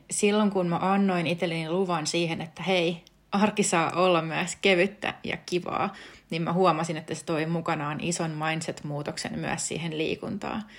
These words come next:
Ja mä aloin uskomaan ja vaalimaan niinku sitä ajatusta itsessäni, että se liikunta on mua itseäni varten. Että se saa olla kivaa.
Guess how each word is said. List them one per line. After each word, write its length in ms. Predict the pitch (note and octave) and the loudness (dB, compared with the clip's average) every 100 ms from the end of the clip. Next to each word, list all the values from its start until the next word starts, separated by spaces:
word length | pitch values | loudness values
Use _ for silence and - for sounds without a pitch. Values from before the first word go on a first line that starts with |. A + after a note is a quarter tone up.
| - - - - | -20 -20 -20 -6
Ja 60 | F3+ | 0
mä 120 | F3 | 2
aloin 380 | D#3 F#3 E3+ E3 | 6 6 6 4
uskomaan 580 | E3+ F#3+ - E3 D3+ D#3 | 0 -2 -2 -2 -2 -4
ja 120 | D#3+ | -2
vaalimaan 600 | E3 E3+ E3 D3+ - - - | 2 2 2 -2 -4 -4 -8
niinku 240 | D#3+ - E3 | -10 -8 -6
sitä 320 | - E3+ E3 | -4 -2 0
ajatusta 460 | F3+ F3+ F3 - | 2 0 -4 -6
itsessäni, 540 | - E3+ F3 - E3 - | -6 -4 -6 -6 -8 -8
että 220 | E3 - | -8 -6
se 120 | E3+ F3 | -2 4
liikunta 540 | F#3+ F3+ C#3 D3 D#3 - | 4 4 2 -4 -4 -4
on 180 | D#3 D#3 | -4 -2
mua 180 | E3 - | -2 0
itseäni 520 | F3+ F3+ E3 - D3+ | -2 -2 -6 -6 -4
varten. 440 | D#3 D3+ - - - - - - - _ - | -4 -4 -4 -8 -8 -12 -20 -20 -20 _ -6
Että 100 | - | -4
se 100 | G3 | 0
saa 300 | B3 A3+ F#3+ | 4 6 6
olla 240 | C#3+ C#3+ - | 2 -2 -4
kivaa. 580 | - - - G3 F#3+ | -10 -8 -4 -4 -6